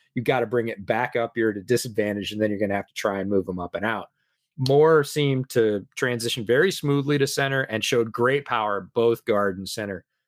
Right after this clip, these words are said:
Again, coming from a school like Grambling, not as high a profile, he was digging out much larger,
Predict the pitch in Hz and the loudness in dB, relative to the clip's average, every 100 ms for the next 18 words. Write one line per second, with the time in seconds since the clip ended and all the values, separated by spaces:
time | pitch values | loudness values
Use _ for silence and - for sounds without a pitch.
0 | _ 127 113 113 101 95 - 117 113 131 | _ -4 0 0 -2 -4 -6 -6 -4 -2
1 | 131 - 135 131 127 131 135 131 127 127 | -2 2 4 4 2 0 0 0 -2 -2
2 | 110 107 110 120 113 107 127 117 - 110 | -2 -2 -2 -2 -2 0 0 -2 0 -2
3 | 107 101 110 113 104 120 113 107 95 104 | 0 -2 -2 -6 0 0 2 -2 -2 -2
4 | 107 110 - 101 104 101 101 107 101 98 | 0 -2 -4 -2 2 2 2 0 -2 -4